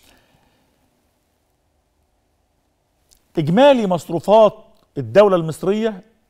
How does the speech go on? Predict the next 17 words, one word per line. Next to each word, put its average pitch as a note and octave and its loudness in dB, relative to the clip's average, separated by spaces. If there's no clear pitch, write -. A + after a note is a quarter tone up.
الدولة F3+ 4
دي F3+ 0
هتصرف G#3+ -4
مصروفات D#3 -2
متوقعة E3+ 0
اتنين F3+ -10
وعشرين D#3 -10
تلاتة E3+ -2
وعشرين E3 -8
في - -20
السنة E3+ -6
المالية D#3 -6
اللي D3+ -6
جاية F3+ -2
دي B3 -10
اتنين A#3+ -4
تريليون G#3 0